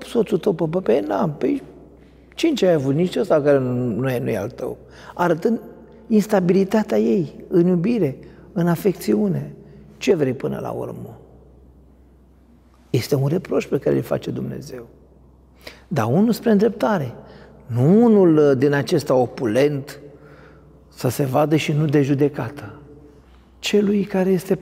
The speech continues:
bolnav de paralizie, ce îi spune? "Ai grijă să nu mai păcătuiești." Dar îi spune: "Între patru ochi." Păi, dacă ar fi fost public, toți l-ar fi judecat. Dar Hristos n-a făcut-o,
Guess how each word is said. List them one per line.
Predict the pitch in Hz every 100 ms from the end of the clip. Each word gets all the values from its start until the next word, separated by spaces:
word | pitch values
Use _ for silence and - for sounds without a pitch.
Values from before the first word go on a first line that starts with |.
| 196
bolnav | 160 175 185
de | 170
paralizie, | 160 160 160 160 170 185
ce | -
îi | 170
spune? | - - - - - - - - - - - - - -
"Ai | - 104 120
grijă | - 175 196 143
să | 107
nu | 120
mai | 143
păcătuiești." | 160 190 175 - 147 - - -
Dar | 214 165
îi | 160
spune: | 151 220
"Între | 175 170 165
patru | 185 190 -
ochi." | 165 220 - - - - - - _ _ _ _
Păi, | - 156
dacă | 165 160
ar | 165
fi | 143 156
fost | 185 151
public, | - - 135 127 117 - - - - - - - - - _ _ _ _ _ - -
toți | - 190 156
l-ar | 131
fi | -
judecat. | 123 156 139 139 139 - - - - - _ _ _ - _ _ _ - - _ _ _ _ - - _ _ _ _ _ - - _ _ -
Dar | 220
Hristos | 175 190 156 160
n-a | 147 135
făcut-o, | 117 - - -